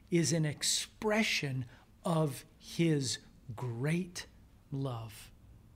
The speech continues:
Fire is an expression of his great love. Just a few examples of that. Deuteronomy chapter four, verse twenty-four. Write that down.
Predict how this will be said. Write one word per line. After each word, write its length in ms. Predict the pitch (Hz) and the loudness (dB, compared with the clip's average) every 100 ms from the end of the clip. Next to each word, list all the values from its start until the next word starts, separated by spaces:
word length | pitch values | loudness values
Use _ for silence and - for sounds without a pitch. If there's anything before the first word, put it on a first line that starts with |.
| - - - - - - - - - - - - - - - - - | -20 -20 -20 -20 -20 -20 -20 -20 -20 -20 -20 -20 -20 -20 -20 -20 -20
Fire 800 | - - - 202 220 139 120 - | -20 -8 2 4 4 2 -4 -4
is 180 | 180 127 | 0 0
an 120 | 156 | 0
expression 1000 | 131 - - - - 175 185 160 - 123 - | -2 -2 -2 -4 -6 -4 0 0 -2 -4 -6
of 140 | 135 | -6
his 220 | - 147 | -4 -4
great 380 | 104 - 147 143 | -4 -4 -4 -4
love. 380 | 143 123 117 - - - - - - - - - - - | -6 -8 -10 -16 -20 -20 -20 -20 -20 -20 -20 -20 -18 -4
Just 180 | 254 | 0
a 60 | 294 | 0
few 200 | - 202 | 2 4
examples 520 | 156 139 143 127 120 | 4 2 -2 -4 -10
of 160 | 117 - | -10 -10
that. 180 | 117 104 - - - - - - - - - - - | -12 -12 -20 -20 -20 -20 -20 -20 -20 -20 -20 -8 4
Deuteronomy 580 | 185 208 190 190 190 | 6 8 8 6 4
chapter 360 | 175 190 185 165 | 4 2 2 -2
four, 480 | - 202 208 156 120 | -2 0 2 0 -4
verse 340 | 131 160 156 | 0 2 2
twenty-four. 640 | - - 185 170 - 185 135 | -2 0 2 2 2 -2 -2
Write 280 | 117 143 - | -4 -4 -2
that 180 | 160 | -2
down. 240 | 165 185 | 0 -2